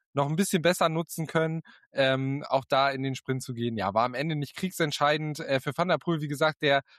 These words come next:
zweite Sieg bei diesem Rennen, ähm, bestätigt hier seine absurd gute Form, ähm, vor Mailand, Sanremo. Können wir, wie gesagt, gleich nochmal genauer drüber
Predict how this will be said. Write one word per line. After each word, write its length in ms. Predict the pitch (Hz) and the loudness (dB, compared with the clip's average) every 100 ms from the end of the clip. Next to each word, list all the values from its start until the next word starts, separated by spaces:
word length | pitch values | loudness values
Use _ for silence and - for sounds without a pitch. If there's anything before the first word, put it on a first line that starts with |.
| _ | _
zweite 400 | - 165 180 180 | -4 2 2 2
Sieg 200 | 156 190 | 0 0
bei 100 | 170 | 2
diesem 280 | 160 160 151 | 2 0 -2
Rennen, 320 | 147 170 190 185 - - | 0 2 2 -4 -12 -10
ähm, 240 | - 139 143 | 0 0 0
bestätigt 480 | 139 - 165 160 - | -4 -4 -4 -4 -4
hier 280 | 151 156 | 0 2
seine 500 | 139 139 143 135 139 | 2 2 2 -2 -2
absurd 440 | - 123 - 165 185 - | -4 -4 -2 -2 -2 -6
gute 200 | 170 156 | -8 -8
Form, 480 | - 147 156 156 143 | 0 2 2 0 -4
ähm, 460 | 131 135 131 139 127 | 0 0 0 -4 -4
vor 400 | - 135 131 - | 2 4 4 0
Mailand, 540 | 131 123 131 135 127 123 - | -4 -2 0 0 -2 -6 -14
Sanremo. 640 | 127 123 123 123 131 127 | -4 -4 -2 -2 -2 -4
Können 180 | 113 127 | -6 -2
wir, 180 | 120 - 127 | -2 -2 -8
wie 160 | 117 | -16
gesagt, 280 | 117 117 117 | -8 -4 -2
gleich 200 | 113 113 | -2 -4
nochmal 220 | 117 117 | -6 -6
genauer 460 | 117 110 123 147 143 - - _ | -6 -2 2 2 0 -6 -20 _
drüber 320 | 139 165 175 | -4 2 2